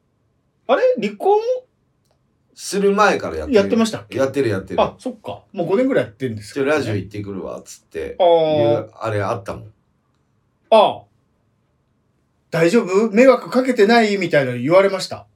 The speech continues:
Speaker 2: あったでしょ？
Speaker 1: うん。
Speaker 2: ラジオやってるのは知ってんの。
Speaker 1: そうですね。はいはいはいはいはい。そうだそうだ。
Speaker 2: うん。だってもうだから五年やってんじゃん。
Speaker 1: そうです、そうそうそうそう。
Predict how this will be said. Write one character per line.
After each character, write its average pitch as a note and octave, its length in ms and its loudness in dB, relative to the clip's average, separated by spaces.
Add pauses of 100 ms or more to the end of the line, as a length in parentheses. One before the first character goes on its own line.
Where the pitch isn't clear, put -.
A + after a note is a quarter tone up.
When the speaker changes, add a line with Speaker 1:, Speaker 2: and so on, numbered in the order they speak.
(960)
Speaker 2:
あ D#3+ 180 2
っ - 40 -4
た A2+ 80 -2
で G2+ 80 -4
し - 80 -6
ょ？ G3 320 4 (100)
Speaker 1:
う D3+ 140 0
ん。 - 20 2
Speaker 2:
ラ F#3+ 160 4
ジ C3+ 140 -6
オ G#2+ 80 -2
や A2 140 -4
っ A#2 60 -10
て E3 140 -4
る D3+ 80 -4
の A#2+ 60 -6
は F2 80 -8
知 - 220 -12
っ - 20 -20
て F#2+ 100 -8
ん E2+ 60 -12
の。 - 60 -14
Speaker 1:
そ G3+ 100 -6
う - 20 -2
で B2 60 -6
す G#2+ 120 -16
ね。 F#2 200 -20 (320)
は A#2+ 100 -8
い G2 60 -8
は - 60 -14
い - 20 -12
は F3 60 -14
い - 20 -14
は E2+ 80 -18
い - 20 -20
は - 0 -
い。 - 500 -20
そ D#3 160 -6
う - 40 -8
だ G#2 40 -14
そ G2 160 -20
う - 40 -20
だ。 G2 100 -20
Speaker 2:
う A2+ 80 -6
ん。 G#2 340 -6 (600)
だ D3 80 -6
っ - 20 -6
て C3+ 80 -4
も C3 140 -2
う - 20 -2
だ C3 80 0
か C3 80 0
ら A#2 80 0
五 C3 160 0
年 F3+ 160 4
や G3+ 140 4
っ G3 80 -8
て G3+ 120 6
ん F#3+ 60 0
じ B2 60 -2
ゃ F#2+ 60 -2
ん。 - 140 -14 (160)
Speaker 1:
そ E3 120 -6
う B2+ 40 -6
で G#2+ 60 -8
す、 G#2 80 -14
そ G#2+ 60 -14
う G2+ 60 -16
そ - 120 -20
う F#2+ 40 -20
そ - 120 -20
う F2 40 -20
そ - 120 -20
う。 - 60 -20